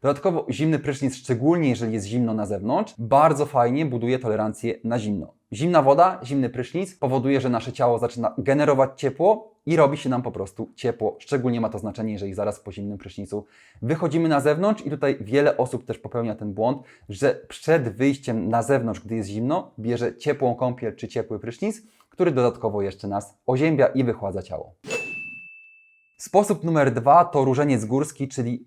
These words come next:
jeden z najbardziej znanych adaptogenów, czyli substancji, które adaptują nasz organizm do stresu. Różeniec jest znany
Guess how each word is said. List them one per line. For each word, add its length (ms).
jeden 320
z 80
najbardziej 540
znanych 380
adaptogenów, 640
czyli 360
substancji, 640
które 380
adaptują 640
nasz 460
organizm 540
do 320
stresu. 640
Różeniec 520
jest 180
znany 380